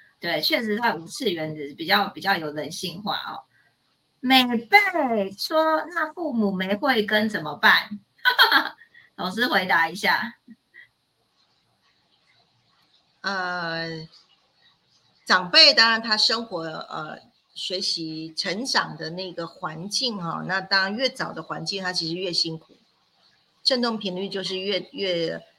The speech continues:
Speaker 2: 越浓稠的。好，那当我们要理解，能够去同理，好，可能我们的长辈都是战后婴儿潮下来的，所以他们都是，
Speaker 1: 嗯。
Speaker 2: 大部分都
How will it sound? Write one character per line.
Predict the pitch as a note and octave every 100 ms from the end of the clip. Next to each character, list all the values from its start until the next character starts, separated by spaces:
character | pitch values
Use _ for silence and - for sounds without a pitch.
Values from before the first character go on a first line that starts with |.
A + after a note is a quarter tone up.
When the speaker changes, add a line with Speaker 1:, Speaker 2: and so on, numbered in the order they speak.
| _
Speaker 2:
越 | F#3 A3+
浓 | A3 F3 F#3+
稠 | - D#3+ D3
的。 | D#3+ - - _ _ -
好， | E3+
那 | F#3
当 | A3+ A#3
我 | G3+
们 | E3+
要 | F#3
理 | F3+ E3
解， | F3+ F3+ D#3
能 | D#3
够 | F#3
去 | - A3
同 | - D#3+ E3 A#3
理， | G#3+ - _ _ _ _
好， | F3+ E3
可 | E3 F3
能 | F3 G#3+ A3+
我 |
们 | F3
的 | G#3
长 | - -
辈 | E3+
都 | A3 G#3+
是 | A3
战 | - B3 F#3+
后 | A#3+ G3+
婴 | F#3 F#3
儿 | D#3+
潮 | D#3+ - - - _ _ _ _ _
下 | - - E3+
来 | D#3+
的， | - -
所 | -
以 | D4
他 | E4
们 | C#4+ A3+
都 | B3 C4+
是， | A#3 G#3 A3
Speaker 1:
嗯。 |
Speaker 2:
大 | B3 A#3+
部 | A#3+
分 | A3 -
都 | A#3+